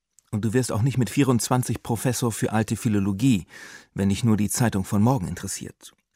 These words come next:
Trotzdem, meinte Nietzsche, soll man die Sache mit der Historie, sagen wir hier schlichter, mit dem Gedenken, nicht übertreiben. Sonst kann es passieren, dass, Achtung, jetzt ein berühmtes Zitat, das Lebendige zu Schaden kommt und zuletzt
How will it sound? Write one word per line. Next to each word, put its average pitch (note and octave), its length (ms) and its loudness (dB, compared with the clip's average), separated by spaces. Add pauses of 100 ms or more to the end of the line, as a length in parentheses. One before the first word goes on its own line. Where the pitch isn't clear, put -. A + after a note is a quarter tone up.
(120)
Trotzdem, D3+ 560 0
meinte A#2+ 280 2
Nietzsche, G2+ 500 0 (400)
soll B2 180 2
man B2+ 120 4
die A#2 80 2
Sache F3 260 -2
mit F3+ 200 -2
der D#3+ 80 -4
Historie, A#2 640 0 (500)
sagen G#2 280 0
wir G2+ 80 2
hier F#2+ 160 0
schlichter, B2 540 -2 (180)
mit G2+ 140 -2
dem G#2 100 2
Gedenken, C3+ 460 2 (340)
nicht - 240 2
übertreiben. G3+ 500 -6 (180)
Sonst E3 380 0
kann G3+ 220 -2
es - 160 -4
passieren, F3+ 640 0
dass, - 480 -4 (380)
Achtung, C3+ 420 -2
jetzt - 320 -6
ein G2 160 -2
berühmtes G#2+ 560 -2
Zitat, G#2+ 400 -2 (500)
das B2+ 220 0
Lebendige G3 560 2
zu - 220 -4
Schaden G#2 420 2
kommt B2+ 320 0
und C3+ 140 0
zuletzt - 540 0